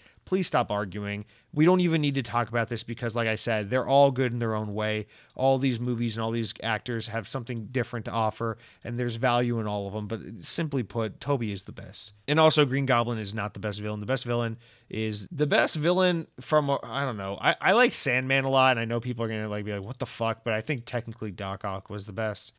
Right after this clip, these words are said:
But whatever. All right, gamer score update. Cranky Old Man in Training wrote in and says, "The gamer score right now is, your gamer score right now is six six six zero zero." And I'm just thinking, you know, that's, that's metal as fuck. And so, yeah, of course it's metal as fuck.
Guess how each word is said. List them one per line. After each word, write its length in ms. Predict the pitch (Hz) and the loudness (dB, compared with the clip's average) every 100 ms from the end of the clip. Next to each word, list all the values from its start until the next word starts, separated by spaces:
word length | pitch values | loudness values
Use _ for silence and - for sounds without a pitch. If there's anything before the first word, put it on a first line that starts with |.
| - | -6
But 100 | 117 | -2
whatever. 340 | 120 95 - _ | 0 -2 -6 _
All 80 | 185 | 6
right, 140 | 160 | 8
gamer 220 | 147 208 208 | 8 8 8
score 340 | - 185 160 | 8 10 10
update. 240 | 143 160 147 | 8 4 6
Cranky 380 | 190 196 208 | 4 4 6
Old 160 | 190 180 | 8 8
Man 220 | 170 165 | 6 4
in 80 | 160 | 2
Training 340 | - 160 160 | 2 2 4
wrote 180 | 151 147 | 6 6
in 80 | 147 | 4
and 100 | 131 | 2
says, 200 | - 131 | 0 0
"The 60 | 143 | 4
gamer 280 | 160 175 | 6 6
score 300 | 170 - 170 | 4 4 4
right 200 | 156 151 | 6 4
now 260 | 147 143 143 | 4 4 4
is, 180 | 135 110 | 0 -4
your 260 | 143 160 226 | 4 8 10
gamer 300 | 165 147 131 | 8 4 2
score 200 | - 131 | 0 0
right 200 | 117 110 | 2 0
now 240 | 110 110 - | 0 -2 -2
is 240 | 110 - | -4 -2
six 420 | - - 175 147 | -2 0 0 0
six 340 | - - 156 - | -2 0 0 -2
six 320 | - 156 120 | 0 0 -2
zero 360 | 113 139 135 127 | -2 2 2 2
zero." 460 | 107 135 127 113 | 0 0 2 2
And 100 | 113 | 2
I'm 120 | 113 | 0
just 200 | 123 131 | -2 -2
thinking, 300 | - 131 131 127 | -2 -4 -4 -6
you 100 | 127 | -4
know, 120 | 117 | -2
that's, 180 | 113 117 | -2 -4
that's 260 | 117 123 123 | -4 -4 -2
metal 360 | 131 127 120 | 0 0 0
as 140 | 110 - | 0 -4
fuck. 400 | - 117 87 - _ _ - | -2 -2 -4 -14 _ _ -12
And 140 | 113 | -10
so, 300 | - 117 110 | -4 -2 -2
yeah, 280 | 120 131 120 | 0 2 2
of 80 | 107 | 0
course 280 | - 131 117 | -4 -4 -4
it's 160 | 90 | -6
metal 220 | 113 104 110 | -6 -4 -2
as 120 | 107 | -4
fuck. 280 | - 113 | -2 -4